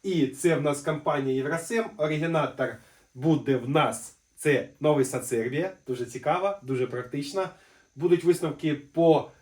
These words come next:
гібридам соняшника від компанії Євросем на демо двадцять двадцять п'ять. Будуть іти новинки S Pro,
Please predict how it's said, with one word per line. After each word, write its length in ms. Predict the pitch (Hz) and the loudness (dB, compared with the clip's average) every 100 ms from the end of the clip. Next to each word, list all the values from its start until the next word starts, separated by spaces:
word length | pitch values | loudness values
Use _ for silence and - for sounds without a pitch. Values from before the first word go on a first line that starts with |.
| - | -8
гібридам 520 | 135 170 175 147 135 | -4 0 2 2 0
соняшника 760 | - 165 139 - 127 139 123 - _ - | 0 0 0 -2 -4 0 -2 -2 _ -6
від 160 | 139 | -2
компанії 440 | 160 143 151 139 135 | -2 0 0 2 0
Євросем 460 | 135 147 - 208 214 | -2 -2 2 2 2
на 80 | 175 | -4
демо 220 | 165 175 | 0 0
двадцять 300 | 160 165 160 | 2 2 0
двадцять 240 | 151 151 - | -2 -2 0
п'ять. 180 | 156 139 - _ _ | -2 -2 -8 _ _
Будуть 500 | 135 165 151 139 151 - | -6 -4 -2 -2 -2 -4
іти 400 | 165 - 175 139 | -8 -4 0 2
новинки 680 | 139 160 143 160 160 196 202 - _ - | 2 2 2 0 0 -6 -6 -12 _ 0
S 360 | 202 175 - - | 2 2 -2 -2
Pro, 360 | 175 160 151 | 2 2 2